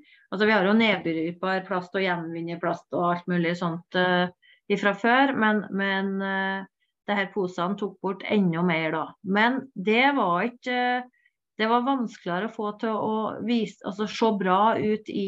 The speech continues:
eh, butikk, og forbruker var liksom ikke helt, eh, helt, eh, vant til det, så det gikk ikke sånn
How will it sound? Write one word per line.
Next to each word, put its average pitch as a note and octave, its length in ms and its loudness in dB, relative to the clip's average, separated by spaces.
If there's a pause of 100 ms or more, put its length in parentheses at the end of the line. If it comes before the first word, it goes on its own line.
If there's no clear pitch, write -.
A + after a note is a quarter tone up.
(160)
eh, G#3 340 0
butikk, A3+ 420 -4 (520)
og A3 160 2
forbruker G#3+ 640 0
var F#3+ 260 -2
liksom A3+ 380 -6
ikke F3+ 160 -4
helt, G3 380 -2
eh, G3 420 0
helt, F#3+ 440 -6
eh, G3 600 0
vant E3+ 340 -4
til G#3 140 0
det, D4+ 240 4
så B3+ 400 -2
det A3 260 -2
gikk A#3 440 -2
ikke - 80 -14
sånn D4+ 260 0